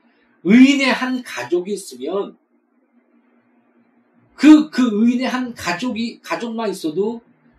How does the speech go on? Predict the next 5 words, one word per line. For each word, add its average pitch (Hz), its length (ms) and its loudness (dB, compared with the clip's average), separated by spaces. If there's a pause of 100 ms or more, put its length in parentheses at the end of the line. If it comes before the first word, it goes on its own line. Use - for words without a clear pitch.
(180)
그 196 260 -4 (140)
아담과 202 920 -4 (100)
고무라를 180 640 -4
멸망시키지 175 800 -4
않겠다. - 840 -18